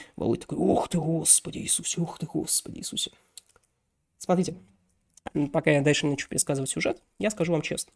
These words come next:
У «Лета в пионерском галстуке» хорошая структура. Э, из-за этого она очень хорошо читается, на удивление. Она очень хорошо читается. Это прям вот идет вообще не про какие-то вещи. Очень хорошо это все проскальзывает. Почему я говорю, что эта структура хорошая?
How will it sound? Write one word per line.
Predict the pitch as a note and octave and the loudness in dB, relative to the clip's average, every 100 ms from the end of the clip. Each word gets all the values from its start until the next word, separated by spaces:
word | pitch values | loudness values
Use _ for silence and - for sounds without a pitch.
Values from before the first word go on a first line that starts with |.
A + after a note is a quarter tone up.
| - - - - - | -18 -14 -14 -14 0
У | E3+ E3+ D3 | 2 4 6
«Лета | E3+ F3 | 4 4
в | - | 0
пионерском | D3+ C#3+ G3 | 2 2 2
галстуке» | F#4 F4 - - | 0 0 -4 -2
хорошая | G3 - - | 0 0 -2
структура. | F#3+ F#3 - - - _ _ - _ | -4 -6 -8 -8 -8 _ _ -20 _
Э, | C#3 C#3 C#3 - - - - | -4 -2 -2 -6 -14 -8 2
из-за | F#3 F3 | 6 6
этого | - - - - - - | 4 -4 -12 -14 -14 0
она | - | 4
очень | C4 - | 6 4
хорошо | - D3+ - | -8 -8 -6
читается, | - - - - _ - | -8 -8 -12 -14 _ -4
на | D3 E3 | 2 4
удивление. | D3+ C3+ - - - | 4 0 -2 -6 -2
Она | - B3 - | 2 2 4
очень | C4+ A#3+ - | 2 4 2
хорошо | - - - | -2 -4 -4
читается. | - - - G#3 | -4 -2 -2 -2
Это | - | 2
прям | F#3 | 2
вот | - F#3 | 2 2
идет | F#3+ F#3+ - | 2 2 2
вообще | D3 - C3 - | 0 2 0 2
не | E3 B3 | 4 4
про | F3 | 2
какие-то | D#3 - E3+ D#3 | -2 -4 -4 -4
вещи. | D3 C3+ - | -4 -4 -2
Очень | - - - - F#3+ - - - - | 0 2 2 0 -2 -4 -14 -14 -6
хорошо | A#2 - G3+ | -4 -2 -2
это | F3+ | 0
все | - E3+ E3+ D#3 D3+ D3 | 2 2 4 4 2 0
проскальзывает. | - - - F#3 - - - - | -2 2 2 0 -6 -12 -16 -8
Почему | - - - D4+ | -2 0 4 6
я | |
говорю, | F3 F#3+ A#3 | 8 6 4
что | - | 0
эта | F#3 | 0
структура | - D#3+ - F#3 D#3 | 0 -2 -2 0 0
хорошая? | - D3+ F#3+ - F#3+ | 0 4 4 2 -6